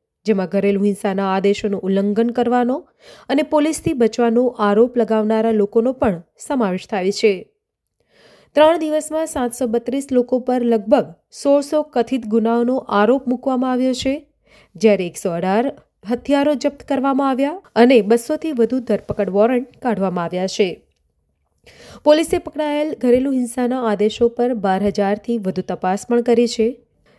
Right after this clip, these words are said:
જેમાં ઘણા ઉલ્લંઘનો સામે આવ્યા છે.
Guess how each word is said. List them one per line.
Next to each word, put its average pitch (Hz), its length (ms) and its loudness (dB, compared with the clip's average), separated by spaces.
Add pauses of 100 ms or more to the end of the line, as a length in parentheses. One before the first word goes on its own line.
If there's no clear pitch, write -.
(120)
જેમાં 262 340 4
ઘણા 262 260 2
ઉલ્લંઘનો 226 580 2
સામે 190 340 -4
આવ્યા 175 300 -4
છે. 190 200 -2